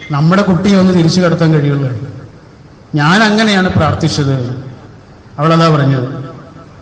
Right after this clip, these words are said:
"ഞാൻ അങ്ങനെയാണ് പ്രാർത്ഥിച്ചത്, ആകാശഭൂമികളെ മുഴുവനും തിരിച്ചുകൊണ്ടിരിക്കുന്നവനെ എൻ്റെ കുട്ടിയെ ഒന്ന് തിരിച്ചു കടത്തി തരണേ."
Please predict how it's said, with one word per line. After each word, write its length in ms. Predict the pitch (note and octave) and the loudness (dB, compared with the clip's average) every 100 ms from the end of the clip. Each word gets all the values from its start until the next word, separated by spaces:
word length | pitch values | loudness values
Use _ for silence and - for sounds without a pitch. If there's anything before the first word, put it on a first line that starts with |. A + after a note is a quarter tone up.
| - | -10
"ഞാൻ 220 | C#3+ E3+ A3 | -2 0 2
അങ്ങനെയാണ് 460 | G#3+ A3+ G#3+ F#3 | 2 2 2 0
പ്രാർത്ഥിച്ചത്, 640 | F3 C#3+ - C#3+ B2 A#2 - - - - - - - | 0 -2 -4 -6 -6 -10 -12 -18 -20 -20 -20 -20 -6
ആകാശഭൂമികളെ 920 | C#3+ E3+ F3+ F#3+ F#3 G3 F#3+ G3 G3 F#3 | 0 2 2 2 2 2 2 2 2 2
മുഴുവനും 400 | F3 F#3 G3 F#3 | 2 2 2 2
തിരിച്ചുകൊണ്ടിരിക്കുന്നവനെ 1040 | F3 E3 F3+ E3+ D#3+ D#3 D#3 D3+ C#3 B2+ - - - - - | 0 0 0 2 2 2 2 0 0 -2 -4 -12 -14 -18 -4
എൻ്റെ 220 | C#3+ D#3+ | 0 2
കുട്ടിയെ 300 | F3 D#3 F3 | 2 0 2
ഒന്ന് 200 | D#3 D#3+ | 2 2
തിരിച്ചു 320 | A3 E3+ C#3+ E3+ | 0 -2 0 -2
കടത്തി 240 | C#3+ C#3+ | -2 -4
തരണേ." 460 | C3+ C3 B2+ A#2+ | -4 -6 -6 -8